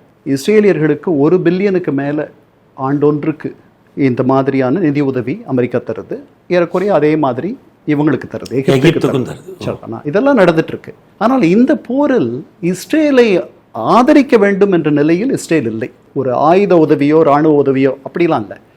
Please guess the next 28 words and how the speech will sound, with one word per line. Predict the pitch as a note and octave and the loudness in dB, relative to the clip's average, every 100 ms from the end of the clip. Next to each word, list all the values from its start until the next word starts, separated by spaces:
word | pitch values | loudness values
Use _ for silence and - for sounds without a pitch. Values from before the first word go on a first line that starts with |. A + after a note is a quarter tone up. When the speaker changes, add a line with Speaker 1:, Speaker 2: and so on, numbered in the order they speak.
| _ | _
Speaker 1:
இவர்கள் | C3 E3+ A3+ C#4 C4 B3+ | -2 0 4 4 6 4
அணு | D#3+ D3 G3+ C4+ | 2 4 4 6
ஆயுதத்தை | B3 A3 G#3 F#3+ F#3+ - - _ - F#3+ A#3 - _ _ _ - | 8 8 6 4 2 2 -8 _ -2 -2 -2 -14 _ _ _ 0
பெற்றுவிடக்கூடாது | F3+ G3 F3+ - D3+ C3+ A#2+ | 2 2 0 0 2 2 2
என்பதில் | D3 B2 C3+ C#4+ - - | 0 2 2 2 -2 -6
அமெரிக்கா | - F3+ E3+ - | 2 4 4 2
உறுதியாக | C4+ F3 F3 F#3 D#3 F3 | 2 4 4 6 6 4
எப்போதும் | D3+ C#3+ C#3+ | 0 0 0
இருந்திருக்கிறது. | B2+ - - - - - _ | -4 -8 -20 -20 -20 -20 _
So, | - E3 A#2+ F#3 | -2 0 2 0
இது | E3+ B3 | -2 2
ஒரு | A3 | 4
நல்ல | F3+ F3+ C4+ | 4 2 4
தருணம்ட்டு | C4+ F#3 F#3 G3+ F#3+ F#3 | 2 2 2 2 -2 -2
அவங்க | C4 E3+ C#3 A#2 - - - | -2 -2 -2 -4 -8 -20 -4
கணிச்சிருக்கணும். | D3+ D#3 - - A2+ - _ _ _ _ | 0 0 -2 -8 -12 -18 _ _ _ _
இதை | D3 C3 | -4 0
வந்து | D3 F#3 | 0 -2
பலமுறை | - C#3+ F3+ G3 G#3+ | 0 2 2 4 4
அவர்கள் | F#3+ D#3 C#3 C3 A#2 | 4 0 0 -2 2
யோசித்திருக்காங்க. | C3+ C3+ D3+ - A2 G#2+ | 0 2 -4 -4 -8 -8
இவருக்கு | B2 C3+ C3+ | -6 -6 -2
முன்னாடி | C#3 E3 E3+ | 0 2 2
இருந்த | C#3+ C3+ | 0 0
நாலு | B2 C#3 D3+ | 0 0 2
அதிபர்கள் | C#3 D#3 E3 E3 | 0 -2 -2 -2
இதை | C3+ B2 | -2 -2
யோசித்திருக்காங்க. | B2 - C3+ B2 A2 A#2 | -4 -8 -8 -8 -8 -10